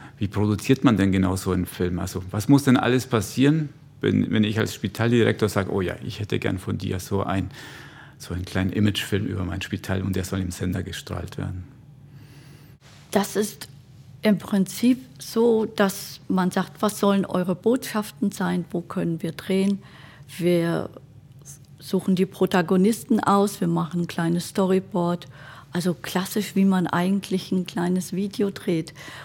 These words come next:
Speaker 2: Und dann kommen wir und dann drehen wir. Vielleicht sagt der Direktor noch selber etwas, vielleicht nimmt, es kommt immer drauf an, für welche Bereiche.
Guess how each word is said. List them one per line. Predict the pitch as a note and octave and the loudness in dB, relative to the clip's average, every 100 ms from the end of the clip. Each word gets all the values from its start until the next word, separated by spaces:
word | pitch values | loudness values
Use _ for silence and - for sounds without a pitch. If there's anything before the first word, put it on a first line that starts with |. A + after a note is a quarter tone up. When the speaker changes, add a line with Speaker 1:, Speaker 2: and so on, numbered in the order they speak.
| - | -8
Speaker 2:
Und | - F#3 | 0 2
dann | F#3+ F3+ | 2 2
kommen | - F#3+ G3 A3 A3 | 0 2 4 6 4
wir | G#3 A3+ A#3+ | 4 4 4
und | G3 F#3 | 0 0
dann | E3+ | 0
drehen | D3 F3 F#3+ A3 G#3+ | 0 0 2 2 2
wir. | A3 A3 A3 - - - | 2 0 -2 -10 -16 -18
Vielleicht | - F3 F3 G3 - | -4 2 2 2 0
sagt | F#3+ F#3 - - - - - | -2 -2 -2 -12 -16 -20 -4
der | F#3+ | -2
Direktor | E3+ E3+ G#3+ - G3+ G3 | 2 2 0 0 2 4
noch | F#3 F3 | 2 0
selber | - F3+ G3 G3+ F#3+ | -4 0 2 2 2
etwas, | F#3 - F#3+ F#3+ | -2 -2 -4 -4
vielleicht | - E3+ E3 F3 - - - - - | -6 -4 -4 -4 -10 -20 -20 -20 -8
nimmt, | F3+ - - - | -6 -4 -6 -2
es | G#3 B3 | -2 -2
kommt | - A#3+ A3 | 0 2 4
immer | G#3 | 4
drauf | F#3+ G3 F#3+ - | 4 2 2 4
an, | A#3 A3 - | 6 4 0
für | - F#3+ | 0 4
welche | G3 G3 G3+ | 4 4 0
Bereiche. | F#3+ F#3 F#3+ A3 A3 A3+ | 0 4 4 4 0 -4